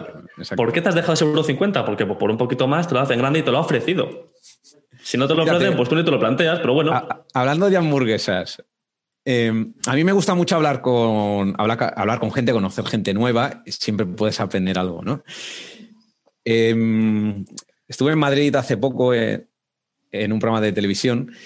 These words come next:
Speaker 1: y fui con el coche y utilizo BlaBlaCar muchas veces para conocer a gente.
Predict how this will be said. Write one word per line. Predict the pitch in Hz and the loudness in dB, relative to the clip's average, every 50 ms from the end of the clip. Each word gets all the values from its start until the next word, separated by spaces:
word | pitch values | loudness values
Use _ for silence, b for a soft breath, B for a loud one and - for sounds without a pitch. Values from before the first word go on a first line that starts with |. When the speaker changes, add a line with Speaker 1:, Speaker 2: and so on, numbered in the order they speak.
| B B B B B _ _ _ | B B B B B _ _ _
Speaker 1:
y | - 127 120 117 110 110 107 104 98 | 0 2 2 4 4 2 2 2 0
fui | 98 - 110 | 0 -2 -2
con | 98 113 110 | 0 0 0
el | 107 | 0
coche | - 131 127 - - 156 151 160 165 156 - - - _ | 0 0 0 0 0 0 2 2 2 0 -4 -8 -20 _
y | - 98 117 113 107 107 | -6 -2 0 2 2 2
utilizo | 107 104 110 117 117 160 143 135 | 2 2 2 2 2 2 2 2
BlaBlaCar | 135 127 113 110 107 104 - 127 123 120 - 113 - - | 2 2 2 2 0 0 0 0 0 -2 -4 -6 -8 -6
muchas | - 120 127 - 120 110 | -4 -2 0 0 0 0
veces | 135 135 127 | 0 0 0
para | - 127 104 95 | 0 0 0 0
conocer | 101 101 98 95 - 113 | 0 -2 -4 -2 -2 -4
a | 110 | -2
gente. | - - 104 98 90 - 87 87 - | -2 -2 -2 -2 -4 -6 -8 -10 -10